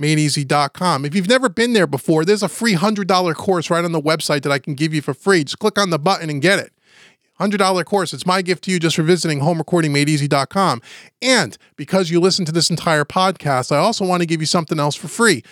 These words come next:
If you take that free course and you dig my style of teaching and you're like, "Yes, Dave, I'm gonna jump in. I'm gonna get one of these training courses,"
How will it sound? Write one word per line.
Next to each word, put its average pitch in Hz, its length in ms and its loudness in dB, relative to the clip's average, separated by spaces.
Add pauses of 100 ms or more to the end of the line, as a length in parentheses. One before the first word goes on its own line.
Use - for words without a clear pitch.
(120)
If 156 100 -6
you 147 60 -8
take - 240 0
that 214 180 0
free 226 220 -2
course 214 400 0
and 160 100 -2
you 156 60 -2
dig 196 200 2
my 196 140 2
style 196 380 0
of 170 80 -2
teaching 180 400 -2
and 156 100 0
you're 151 80 2
like, 156 180 2
"Yes, 240 380 2
Dave, 185 240 -4
I'm 170 100 -8
gonna 190 140 -4
jump 202 320 0
in. 208 160 2
I'm 165 140 -2
gonna 185 260 2 (300)
get 254 180 -2
one 214 140 0
of 214 80 2
these 202 160 2
training 208 300 4
courses," 139 520 -2